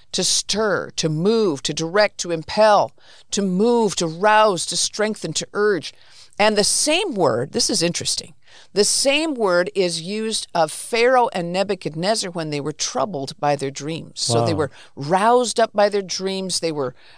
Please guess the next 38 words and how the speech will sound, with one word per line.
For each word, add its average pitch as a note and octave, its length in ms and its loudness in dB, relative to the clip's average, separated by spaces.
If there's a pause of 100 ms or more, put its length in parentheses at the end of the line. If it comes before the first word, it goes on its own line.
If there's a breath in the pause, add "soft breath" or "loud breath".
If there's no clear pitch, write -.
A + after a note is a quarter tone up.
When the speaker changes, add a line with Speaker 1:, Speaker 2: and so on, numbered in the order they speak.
Speaker 1:
um, D3 320 0
stirred. G3+ 680 2
They D3 100 0
were D#3 140 -4
moved. D#3+ 800 0 (220 loud breath)
So, - 240 0
you G#3+ 180 -2
know, F3 80 4
it's, - 260 2
it's - 560 0
getting B3 300 2
your A#3 140 2
attention. F3 480 0 (560 loud breath)
And G#3+ 180 4
when A3+ 200 4
the, G#3 200 2
when G3 220 -2
the E3+ 80 -2
Spirit D4 420 0
of C4 60 0
the A3+ 80 2
Lord A3 280 4
came A#3+ 520 -6
on F#3 400 0 (560 soft breath)
Samson, D3+ 640 0
he D#3+ 160 -4
began F3+ 400 0
to E3+ 160 0
move. - 960 -6 (120)
Speaker 2:
Yeah. A#2 300 -4
Speaker 1:
He A#3+ 280 2
began G3+ 360 2
to F#3 160 0
d-, E3+ 180 -6
he E3+ 160 -8
was E3 200 -2
roused C#3+ 800 2
up D#3 180 2